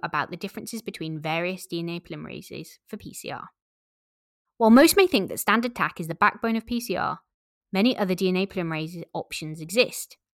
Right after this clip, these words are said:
The polymerase you use significantly impacts the efficacy of your P C R, specifically on the product yield, the purity of the product, and the faithfulness with which the starting product is transcribed. Sometimes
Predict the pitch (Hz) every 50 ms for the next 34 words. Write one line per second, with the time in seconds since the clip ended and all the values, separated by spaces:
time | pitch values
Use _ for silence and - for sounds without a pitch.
0 | _ _ _ _ _ _ - 180 - 220 220 233 262 277 294 277 247 220 185 175
1 | 170 220 262 262 214 190 170 156 156 160 165 - - - 175 - 202 233 240 -
2 | 262 - 285 277 277 294 262 - - 185 175 - - 165 - - - - - -
3 | - 190 - 240 - 233 226 - 226 190 160 160 160 170 190 185 - - 190 -
4 | - 185 143 92 87 - _ _ _ _ _ _ _ - - _ 233 - - 311
5 | - 294 285 285 269 269 254 - 175 170 165 156 - 190 180 - - - 254 269
6 | 285 277 277 285 - _ _ _ _ _ 175 - - 262 294 330 330 - 254 233
7 | - - - 196 185 196 160 - - _ _ _ - 262 277 262 - - 165 165
8 | - - - _ - 175 170 165 160 156 - _ - 170 165 _ 175 - - -
9 | - 165 - - 247 240 233 - 226 208 - 170 165 156 - _ _ - 160 151
10 | - - 160 147 147 - - 240 262 240 - - - _ _ _ _ _ _ _
11 | _ _ _ _ _ _ _ _ _ - - 330 370 - 254 240 226 214 220 214